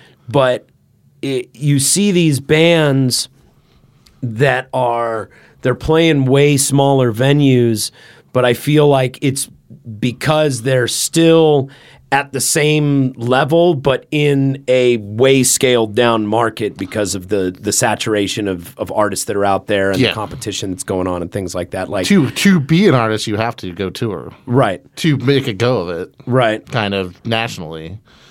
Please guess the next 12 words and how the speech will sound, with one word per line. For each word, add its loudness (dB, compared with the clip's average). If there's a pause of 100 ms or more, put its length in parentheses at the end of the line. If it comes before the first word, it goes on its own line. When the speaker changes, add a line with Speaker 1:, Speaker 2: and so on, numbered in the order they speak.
(160)
Speaker 1:
Like, -6
I 0
Speaker 2:
If -2
Speaker 1:
remember 0
Speaker 2:
that's -8
Speaker 1:
we 2
did, 4
uh, 4
we 2
did 2
Super 0
Suckers 0